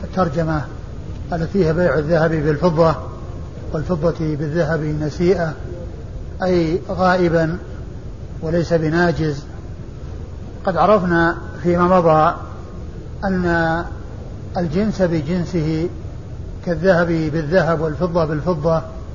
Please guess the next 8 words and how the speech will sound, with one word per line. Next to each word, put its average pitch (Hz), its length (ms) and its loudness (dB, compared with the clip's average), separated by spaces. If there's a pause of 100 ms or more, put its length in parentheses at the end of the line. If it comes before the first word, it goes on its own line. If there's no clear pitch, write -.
(240)
والبر 175 320 0
بالبر 170 400 2
والشعير 170 440 2
بالشعير 170 520 2 (1400)
يجب 180 460 2
فيه 185 440 2 (160)
أمران: 185 440 4 (840)
التماثل 202 840 2